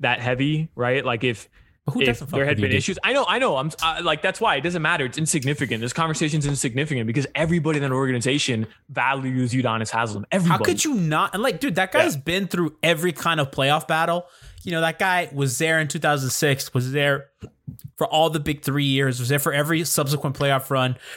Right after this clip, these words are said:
Speaker 2: right? Like, that guy's seen so much shit. And I think, especially if you're a contender and when the rubber hits the road, I mean, you saw him in the huddles. I, I don't, I don't know how much to read into that. I'm sure that the Heat would have figured it out anyway, but I don't, I don't wanna be body line. But I, you know,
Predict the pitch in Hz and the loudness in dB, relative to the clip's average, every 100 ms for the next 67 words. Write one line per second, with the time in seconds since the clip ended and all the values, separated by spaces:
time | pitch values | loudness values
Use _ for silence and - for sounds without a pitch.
0 | - 147 147 143 139 - - - 170 214 | -6 2 2 4 0 -2 -14 -2 -2 0
1 | 359 320 - 214 - 196 185 156 - 190 | 0 0 0 -2 0 0 0 0 0 2
2 | 170 156 156 190 175 151 208 208 233 - | 2 0 0 0 0 -2 0 2 0 2
3 | 170 151 147 139 147 151 143 135 131 135 | 2 2 0 0 2 2 2 2 0 0
4 | 139 160 160 143 135 139 139 135 - - | 2 2 0 -2 0 2 2 0 -2 -4
5 | - 311 339 185 170 165 143 131 127 143 | 0 2 4 4 4 2 -2 0 2 2
6 | 139 131 135 160 185 202 175 - - - | 2 0 -2 0 2 2 0 -6 -10 -4
7 | 320 254 208 190 175 - 160 139 135 143 | 0 2 2 2 0 0 2 2 2 0
8 | 151 160 139 127 131 135 165 143 - 123 | 0 0 2 2 0 0 0 2 0 0
9 | 143 139 131 135 135 127 131 185 196 143 | 2 2 2 2 2 2 2 2 2 2
10 | 127 123 - - 160 151 147 139 147 139 | 2 0 -4 -2 0 2 0 2 2 2
11 | 123 139 165 160 139 175 208 202 - - | 0 2 2 2 -2 0 0 -2 -6 -16
12 | - 226 269 | -4 0 0